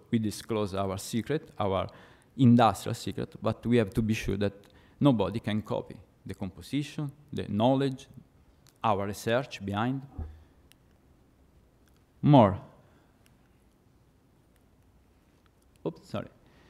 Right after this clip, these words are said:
Should have a reasonable time to market. We cannot wait ten years to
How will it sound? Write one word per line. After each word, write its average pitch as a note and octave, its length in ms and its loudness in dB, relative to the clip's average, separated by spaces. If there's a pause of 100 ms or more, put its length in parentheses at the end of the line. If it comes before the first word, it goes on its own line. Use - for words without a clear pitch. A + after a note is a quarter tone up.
(500)
Should D#3 240 2
have C3+ 200 8
a A2+ 160 2 (180)
reasonable C3 540 2
time A2 520 8
to G#2 80 0
market. F#2 440 -2 (220)
We G#2 100 -4
cannot G#2+ 380 -2
wait G2+ 460 -4 (100)
ten A2+ 220 2
years F#2 480 -4 (1600)
to G#2+ 140 -6